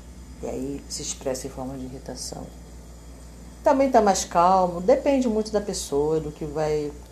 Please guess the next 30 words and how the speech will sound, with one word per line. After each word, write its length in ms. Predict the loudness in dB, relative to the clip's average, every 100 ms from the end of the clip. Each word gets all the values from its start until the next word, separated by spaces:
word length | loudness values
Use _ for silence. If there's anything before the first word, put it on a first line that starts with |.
| -20 -18 -18 -16 -14 -12 -10 -10 -10 -12 -14
de 100 | -14
cada 320 | 0 4 4
um. 220 | 2 -2
Cada 220 | -8 -6 -4
um 100 | -4
tem 140 | -6
seu, 180 | -8 -10 -10
seu 100 | -10
caminhar, 380 | -8 -6 -4 -4
tem 120 | -6
seu 140 | -8 -8
cada 260 | -6 -6
um, 120 | -6
enfim. 300 | -8 -8 -12 -14 -16 -20 -20 -20 -20 4
Mas 200 | 8 10
mexe, 360 | 10 10 10 2
né? 140 | 0
Toda 240 | 0 0 0
vez 220 | 0 -6
que 120 | -6
você 500 | -6 -4 -2 0 0
entra 220 | 0 -2
em 80 | -2
sintonia 800 | -4 -6 -4 -2 -2 2 2 0 -8 -20 -20 0
com 80 | 2
egrégoras, 680 | 6 8 10 10 8 4
tá 180 | 2 0
mexendo 640 | 2 0 -2 -2 -2 -2 -2
no 200 | -2 -2
teu, 520 | 2 2 4 0